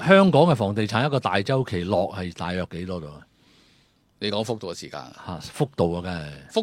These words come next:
Speaker 2: 度同股市差唔多。
Speaker 1: 嗯。
Speaker 2: 如果即係真係大嘅下跌，熊市咁講啊，
Speaker 1: 嗯。
Speaker 2: 熊市係三分一至三分二，由頭到尾，
Speaker 1: 嗯。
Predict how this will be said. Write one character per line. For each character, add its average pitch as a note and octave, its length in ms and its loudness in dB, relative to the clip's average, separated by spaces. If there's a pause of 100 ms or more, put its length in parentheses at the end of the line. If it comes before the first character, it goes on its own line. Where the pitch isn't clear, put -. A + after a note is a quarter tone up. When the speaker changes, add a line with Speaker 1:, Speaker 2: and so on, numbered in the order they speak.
Speaker 2:
度 G#2 180 0
同 F#2 140 -10
股 A#2 180 -2
市 G#2 160 -4
差 A2 160 0
唔 D2+ 140 -10
多。 D#2+ 160 -10
Speaker 1:
嗯。 G#2+ 80 -6
Speaker 2:
如 B2 60 6
果 E3 220 8
即 F3 100 8
係 C3 140 10
真 E3 200 6
係 A2+ 260 2
大 D#2+ 340 -2
嘅 F2 1120 -6 (100)
下 E2 200 -8
跌， - 200 -12
熊 E2 220 -14
市 - 140 -10
咁 G2+ 160 -4
講 F2+ 100 -6
啊， F2+ 160 -6
Speaker 1:
嗯。 A#2 160 0
Speaker 2:
熊 F#2 80 -6
市 - 140 -10
係 F#2 520 -4
三 A#2+ 260 0
分 G2 140 -6
一 G2 80 -6
至 F#2+ 140 -12
三 G2 160 -6
分 D#2 100 -14
二， D#2 460 -10
由 A2 60 -2
頭 G2 160 -4
到 F#2+ 120 -10
尾， E2+ 220 -10
Speaker 1:
嗯。 - 40 -16